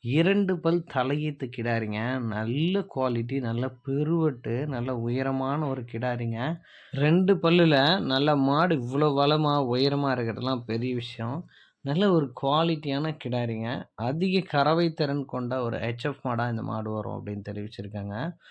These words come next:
நல்ல முகலட்சணம். இது மாதிரியான முகலட்சணம் கொண்ட மாடுகள் நல்ல கறவை திறன் வரும் அப்படின்னு சொல்லுவாங்க. இந்த மாட்டோட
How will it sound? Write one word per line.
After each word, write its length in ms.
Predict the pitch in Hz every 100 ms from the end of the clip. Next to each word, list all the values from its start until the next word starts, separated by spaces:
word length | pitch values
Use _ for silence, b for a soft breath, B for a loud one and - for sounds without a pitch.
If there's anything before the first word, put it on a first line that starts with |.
| B B B
நல்ல 300 | 131 165 190
முகலட்சணம். 680 | 147 131 139 120 - 120 156 113
இது 200 | 127 175
மாதிரியான 460 | 190 185 165 151
முகலட்சணம் 680 | 135 131 143 147 147 135 123
கொண்ட 160 | 117 117
மாடுகள் 440 | 117 113 117 123
நல்ல 140 | 117 123
கறவை 360 | - 127 131 143
திறன் 280 | 135 127 127
வரும் 300 | 117 110 107
அப்படின்னு 300 | 107 101 107
சொல்லுவாங்க. 440 | - 107 107 107 110 165 190 b b b b b b -
இந்த 80 | 156
மாட்டோட 360 | 202 196 185